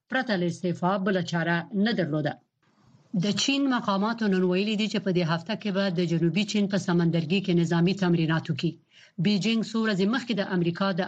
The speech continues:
الوتکه وړونکې بیړۍ د ګروپ سره په دغه سمندرګي کې مخ شوی دی چې د مالکیت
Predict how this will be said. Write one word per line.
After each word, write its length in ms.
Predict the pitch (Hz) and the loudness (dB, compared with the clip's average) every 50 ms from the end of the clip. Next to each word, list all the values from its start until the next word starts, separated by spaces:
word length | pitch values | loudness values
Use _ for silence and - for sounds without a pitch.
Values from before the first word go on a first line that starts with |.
| - | -2
الوتکه 380 | 180 165 170 170 180 170 - - | -2 -2 -2 0 -2 -4 -2 -2
وړونکې 440 | 165 160 175 202 202 190 - 185 156 | -2 0 2 0 0 0 0 0 2
بیړۍ 240 | 170 170 165 180 185 | 2 2 2 2 0
د 100 | 170 151 170 151 | 2 0 -2 0
ګروپ 180 | 147 185 214 - - - | 0 0 0 0 0 -2
سره 160 | 170 180 185 175 - - - - - _ | 0 0 -2 -4 -8 -14 -20 -20 -20 _
په 180 | - 180 147 190 | -8 -6 -2 -2
دغه 180 | 220 220 233 - - | -2 -2 -4 -4 -4
سمندرګي 500 | 202 180 175 175 165 175 165 143 160 180 170 | -4 -2 -2 -2 -2 -2 -4 -2 -4 -4 -4
کې 200 | - 175 170 160 | -2 -2 -2 -2
مخ 100 | 165 165 - | -2 -2 -2
شوی 200 | - 247 233 233 202 | -2 -2 -2 0 0
دی 80 | 240 233 220 | 0 -2 0
چې 80 | 240 240 214 - - - - - - | 0 -2 -2 -2 -6 -16 -20 -4 -2
د 20 | 190 175 170 | 0 2 2
مالکیت 380 | 170 156 165 - - 220 202 | 0 0 -4 -4 -4 -6 -6